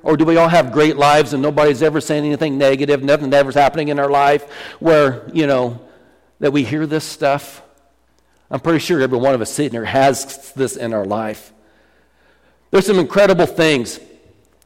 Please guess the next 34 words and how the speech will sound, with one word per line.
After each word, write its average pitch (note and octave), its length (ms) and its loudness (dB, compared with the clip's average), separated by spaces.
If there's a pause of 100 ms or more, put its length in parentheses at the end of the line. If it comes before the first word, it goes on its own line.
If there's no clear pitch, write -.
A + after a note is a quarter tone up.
(140)
that - 160 0
the C#3 60 0
Bible C#3+ 300 2
talks D3 380 0
about A#2+ 300 0
to C3+ 60 -4
help B2+ 260 -4
build A#2+ 200 -2
us G#2 220 -6
up. - 460 -10 (420)
The F3 80 0
first A3+ 200 2
thing A3 120 2
I G3 100 6
want F#3 200 4
to D#3 60 4
look F3+ 200 2
at D#3 120 2
this E3 180 -6
morning D#3+ 300 0
is C3+ 200 0
this. D#3+ 300 0
In E3+ 200 -2
your F3+ 160 0
outline C3+ 540 2 (260)
is E3 140 0
simply F#3+ 260 2
this. E3 320 2 (220)
Our A#3 280 4
God C#3 680 4 (340)
is F3 140 0
an F3+ 80 0
encouraging F3+ 800 -2 (400)
God. F2 400 -2